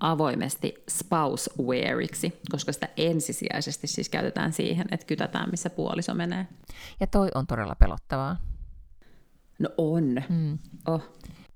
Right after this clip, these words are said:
Speaker 2: Siis oikeasti, jos ihminen on taipuvainen just tommoseen niinku stalkkaukseen tai niinku ylipäätään niinku sekoiluun tai toisen rajoittamiseen, niin vitsit, nykyaikana se on, niinku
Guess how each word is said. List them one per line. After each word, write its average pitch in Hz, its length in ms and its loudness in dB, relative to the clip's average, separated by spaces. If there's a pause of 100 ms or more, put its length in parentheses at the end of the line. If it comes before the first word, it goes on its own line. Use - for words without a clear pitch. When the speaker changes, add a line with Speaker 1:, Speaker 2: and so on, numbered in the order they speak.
Speaker 2:
Siis 151 200 2
oikeasti, - 440 2
jos 156 220 4
ihminen 220 460 4 (140)
on 135 160 2 (240)
taipuvainen 120 680 4
just 120 180 4
tommoseen 104 380 0
niinku 98 160 -6
stalkkaukseen 120 880 0
tai 104 240 -2 (100)
niinku 98 420 -4
ylipäätään 113 640 -2
niinku - 220 -6 (640)
sekoiluun 113 600 -2
tai 120 200 -2
toisen 117 280 -2
rajoittamiseen, - 800 -4
niin 139 80 -6
vitsit, - 320 -4
nykyaikana 117 500 -4
se - 160 -4
on, - 60 -6 (100)
niinku - 160 -8